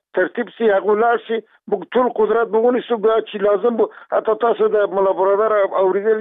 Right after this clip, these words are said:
چې موږ خپله، اه، شرعي حکومت او امارت به جوړوو. د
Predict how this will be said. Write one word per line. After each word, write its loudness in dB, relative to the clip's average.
چې -4
موږ 0
خپله، 0
اه، -2
شرعي 2
حکومت 0
او 2
امارت 0
به -2
جوړوو. 0
د -2